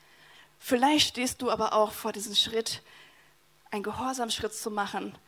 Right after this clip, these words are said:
der für dich total irrsinnig ist, wo du sagst, „Es macht für mich keinen Sinn.“ Und dass du dich dafür entscheidest, heute Morgen zu sagen,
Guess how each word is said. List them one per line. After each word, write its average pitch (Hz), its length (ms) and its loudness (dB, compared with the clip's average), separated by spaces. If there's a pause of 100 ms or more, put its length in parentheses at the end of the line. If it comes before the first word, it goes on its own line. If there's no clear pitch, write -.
(160)
der 233 120 2
für 247 120 -2
dich 220 140 -2
total 262 440 -2
irrsinnig 202 500 -4
ist, 202 160 -6
wo - 20 -6
du 208 60 -2
sagst, 214 200 -2
„Es - 140 -10
macht 247 240 -2
für 254 60 -4
mich 233 200 -4
keinen 233 200 -4
Sinn.“ 208 340 0 (1400)
Und 220 160 0
dass 226 140 2
du - 80 -2
dich 226 140 0
dafür 240 260 0
entscheidest, 269 640 2
heute 294 220 0
Morgen 220 400 4
zu - 160 -6
sagen, 226 500 2